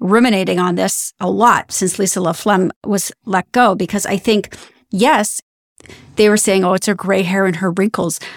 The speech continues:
But I think there's also some fear mixed in there, because we work in a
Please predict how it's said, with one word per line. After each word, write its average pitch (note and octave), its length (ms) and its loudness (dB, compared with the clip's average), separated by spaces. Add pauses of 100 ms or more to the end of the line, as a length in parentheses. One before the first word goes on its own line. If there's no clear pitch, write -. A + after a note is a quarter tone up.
(120)
But B3+ 100 2
I C4 80 2
think F#4 220 -2
there's G4+ 240 2 (160)
also F#3+ 600 2 (440)
some F#3+ 280 0
fear G3+ 760 0 (360)
mixed F#3 360 0
in F3 140 0
there, F#3 420 -2
because G3 240 -2
we G#3+ 100 2
work C4+ 280 0
in G#3+ 100 2
a F3 160 0